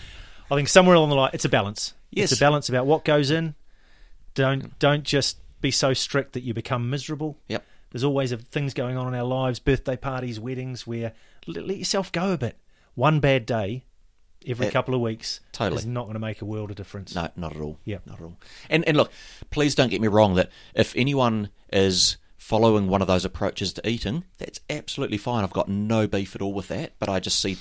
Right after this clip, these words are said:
Speaker 2: <laughs> ha, ha, ha, yeah.
Speaker 1: Oh, yeah. Vegan would,
Speaker 2: Oh,
Speaker 1: yeah,
Speaker 2: yeah, yeah, sorry,
Speaker 1: okay.
Speaker 2: that, they might have beef with that.
Speaker 1: Yeah.
Speaker 2: Um, but there's, yeah, d-, don't feel that, uh,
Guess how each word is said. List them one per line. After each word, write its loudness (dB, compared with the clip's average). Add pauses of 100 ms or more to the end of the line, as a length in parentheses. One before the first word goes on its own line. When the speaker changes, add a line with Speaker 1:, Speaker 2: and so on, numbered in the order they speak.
Speaker 2:
<laughs> -20
ha, -4
ha, 2
ha, 2
yeah. -4 (100)
Speaker 1:
Oh, 0 (120)
yeah. -4 (800)
Vegan -4 (180)
would, -6 (100)
Speaker 2:
Oh, -4
Speaker 1:
yeah, -4
Speaker 2:
yeah, -4
yeah, -8
sorry, -4
Speaker 1:
okay. -6
Speaker 2:
that, -6
they -8
might -10
have -14
beef -14
with -18
that. -14
Speaker 1:
Yeah. -16 (560)
Speaker 2:
Um, 0 (400)
but 0
there's, -2 (840)
yeah, 0
d-, 2
don't 2
feel -2
that, -4
uh, -16